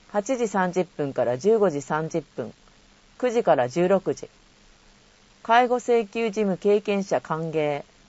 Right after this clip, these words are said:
ショートステイ、フローラ、去って。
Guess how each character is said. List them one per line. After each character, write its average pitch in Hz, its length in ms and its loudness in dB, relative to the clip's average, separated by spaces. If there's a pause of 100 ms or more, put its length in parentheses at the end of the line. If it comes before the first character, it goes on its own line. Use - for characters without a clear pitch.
(1500)
シ - 140 -2
ョ 262 80 6
ー - 20 -4
ト 269 160 0
ス - 140 -8
テ 165 280 0
イ、 - 40 -18
フ 208 160 -2
ロ 262 140 8
ー - 20 2
ラ、 175 140 0
去 143 160 -6
っ 127 40 -10
て。 - 300 -8